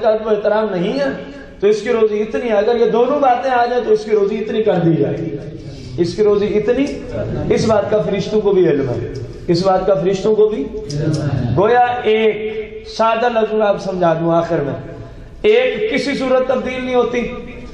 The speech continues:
ایک کو اکابرین تبدیل کراتے ہیں، اور ایک وہ ہے جو میں اور آپ بھی اگر اچھا کام کریں تو تبدیل ہو جاتی ہے۔ کوئی مسلمان اگر اچھا کام کرے تو اس کی وجہ سے اس میں تبدیلی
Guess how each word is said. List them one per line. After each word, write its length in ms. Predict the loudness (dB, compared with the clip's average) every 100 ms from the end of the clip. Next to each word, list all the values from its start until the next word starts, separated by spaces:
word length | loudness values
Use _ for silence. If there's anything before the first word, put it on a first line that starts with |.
| -16 -6 2
ایک 280 | 4 4
کو 400 | 2 2 0 2
اکابرین 680 | 0 4 2 4 4 2 -2
تبدیل 300 | -2 -2 -6 -4
کراتے 320 | 0 0 0
ہیں، 220 | -2 -2 -4 -8 -14 -16 -16 -2
اور 120 | 0 2
ایک 240 | 2 2 2 2
وہ 160 | 2 4
ہے 200 | 2 0
جو 100 | -2
میں 240 | 0 2
اور 120 | 0 0
آپ 240 | 2 2 2 -2
بھی 120 | 0
اگر 200 | 2 2
اچھا 240 | 0 0 -2
کام 200 | 0 -2 -2
کریں 140 | -4 -2
تو 80 | -4
تبدیل 320 | -2 -2 0
ہو 60 |
جاتی 320 | -2 -4 -8 -10
ہے۔ 220 | -12 -10 -10 -10 -10 -10 -8 -8 -8 -6 0
کوئی 220 | 2 4
مسلمان 540 | 4 2 2 2 2 2 0
اگر 200 | 2 4
اچھا 260 | 2 2 2
کام 300 | 2 0 2
کرے 160 | 2
تو 140 | 2 0
اس 100 | 2
کی 100 | 2
وجہ 220 | 4 4
سے 140 | 2
اس 220 | -2 -2
میں 100 | -2 0
تبدیلی 680 | 0 4 2 2 -2 -4